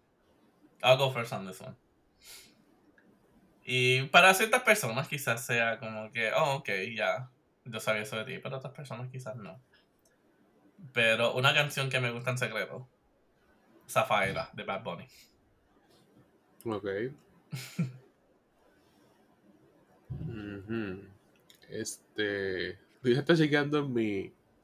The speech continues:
Speaker 2: mi history de YouTube. Eh,
Speaker 1: <laughs>
Speaker 2: en secreto.
Speaker 1: You, you,
Speaker 2: Ah,
Speaker 1: your
Speaker 2: mira,
Speaker 1: guilty
Speaker 2: puedo esco-,
Speaker 1: pleasures.
Speaker 2: puedo escoger esta. Este, es de Sin,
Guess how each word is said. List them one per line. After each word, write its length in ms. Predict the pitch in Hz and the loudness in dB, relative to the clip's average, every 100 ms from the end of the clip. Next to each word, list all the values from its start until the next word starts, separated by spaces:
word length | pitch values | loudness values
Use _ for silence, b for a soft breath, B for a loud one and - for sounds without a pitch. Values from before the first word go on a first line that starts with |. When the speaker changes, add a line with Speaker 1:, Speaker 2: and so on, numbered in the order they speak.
| - | -2
Speaker 2:
mi 100 | 117 | 0
history 520 | 127 131 - 120 110 | 2 0 2 0 2
de 160 | 110 101 | 2 0
YouTube. 400 | 98 - 87 - _ b b b b - 156 | -2 -2 -4 -4 _ b b b b -8 -4
Eh, 480 | 107 101 95 87 - | 2 2 4 2 0
Speaker 1:
<laughs> 1900 | - 139 - - _ _ _ _ _ _ _ _ _ _ _ _ _ - _ | -4 -10 -12 -18 _ _ _ _ _ _ _ _ _ _ _ _ _ -20 _
Speaker 2:
en 220 | 98 101 | -6 -6
secreto. 960 | - - 95 90 98 113 98 - - - _ _ _ _ _ _ _ _ _ _ _ _ _ - | -8 -6 -6 -2 -2 0 -2 -6 -12 -14 _ _ _ _ _ _ _ _ _ _ _ _ _ -20
Speaker 1:
You, 120 | - - | -20 -18
you, 180 | - - | -14 -10
Speaker 2:
Ah, 100 | - 143 | -6 -2
Speaker 1:
your 80 | |
Speaker 2:
mira, 240 | 135 117 110 | 0 2 2
Speaker 1:
guilty 280 | 110 117 127 | 2 0 0
Speaker 2:
puedo 180 | 113 - | 0 -2
esco-, 40 | |
Speaker 1:
pleasures. 440 | 95 - - - - - | -2 -14 -18 -20 -20 -6
Speaker 2:
puedo 140 | - 131 | 0 0
escoger 380 | 135 151 147 127 | 2 2 4 4
esta. 480 | 131 - 107 101 - B B B _ - | 2 -2 -2 -2 -4 B B B _ -2
Este, 920 | 107 - - - 120 104 98 92 - _ _ _ _ _ - | 0 0 -8 0 2 4 2 0 -6 _ _ _ _ _ -6
es 220 | 117 117 120 | -2 -2 2
de 420 | 120 117 104 101 - | 4 4 2 -2 -14
Sin, 680 | - - 151 147 135 123 123 | -12 -2 2 4 2 -2 -6